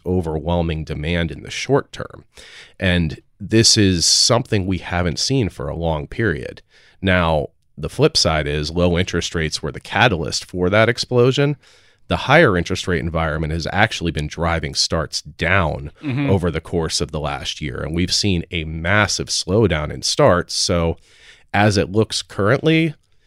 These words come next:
Speaker 1: through mid twenty-five, you're gonna continue to have really accelerated deliveries. You're gonna continue to have some fundamental challenges.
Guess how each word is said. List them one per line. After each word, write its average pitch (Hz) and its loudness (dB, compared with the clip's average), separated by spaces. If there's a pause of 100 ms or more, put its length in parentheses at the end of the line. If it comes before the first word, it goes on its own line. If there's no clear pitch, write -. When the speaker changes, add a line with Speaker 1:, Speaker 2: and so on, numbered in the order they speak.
(100)
Speaker 1:
through 113 4
mid 98 0
twenty-five, 98 0
you're 85 -2
gonna - -10
continue 85 -6
to 82 -4
have 82 -4
really 82 -6
accelerated 82 -4
deliveries. 104 -2
You're 82 -10
gonna 80 -10
continue 85 -6
to 82 -6
have 78 -6
some 71 -6
fundamental 80 -4
challenges. 123 0